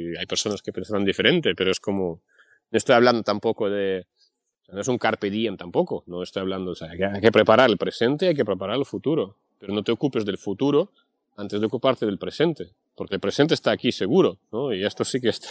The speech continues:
como que el futuro ya llegará, o no, ya veremos, pero es como que, y cuando tengas el presente, de hecho, una de las cosas, ¿no? que muchas veces trabajamos es que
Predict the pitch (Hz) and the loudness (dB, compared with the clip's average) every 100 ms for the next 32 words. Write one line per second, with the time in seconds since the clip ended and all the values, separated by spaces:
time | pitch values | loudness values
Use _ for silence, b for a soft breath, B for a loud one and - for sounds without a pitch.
0 | - 110 98 92 85 - _ _ _ - | -8 -4 -2 -2 -6 -8 _ _ _ -10
1 | - - 143 156 131 107 151 170 - 95 | -2 4 6 8 6 4 2 0 -4 0
2 | 143 131 98 101 135 143 92 - 101 101 | 2 2 -2 -4 -4 -4 -6 -12 -8 -8
3 | - - 101 92 92 87 85 _ _ _ | -8 -8 -8 -6 -6 -6 -10 _ _ _
4 | _ _ 104 101 98 120 127 120 127 123 | _ _ -10 -4 0 4 4 4 2 0
5 | - 143 123 104 98 - _ _ _ _ | 2 0 0 0 -2 -6 _ _ _ _
6 | 117 104 107 110 - 131 - 107 127 107 | -8 -6 -2 -4 -4 -10 -10 -8 -8 -6
7 | 101 104 98 101 104 127 127 147 - 110 | -6 -6 -6 -4 -4 -4 -4 -4 -4 -4
8 | - 101 | -4 -6